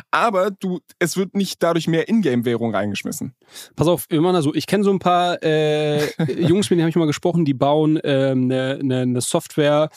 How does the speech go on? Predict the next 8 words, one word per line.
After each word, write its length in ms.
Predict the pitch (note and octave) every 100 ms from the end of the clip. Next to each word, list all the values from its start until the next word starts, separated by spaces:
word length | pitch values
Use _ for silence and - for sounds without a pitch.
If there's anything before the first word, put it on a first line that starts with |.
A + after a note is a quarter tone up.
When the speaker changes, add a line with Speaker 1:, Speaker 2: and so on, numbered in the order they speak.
| - _ D3+
Speaker 2:
äh, 100 | C3+
wo 160 | C3+
sie 140 | D3 C#3+
genau 260 | C#3 D#3+
sich 140 | E3 D#3+
solche 260 | D3+ D3
Spiele, 800 | C3+ - E3 G3 F#3+ F3 D#3+ D#3+ -
ähm, 520 | C#3+ C#3 C#3 C#3 C#3+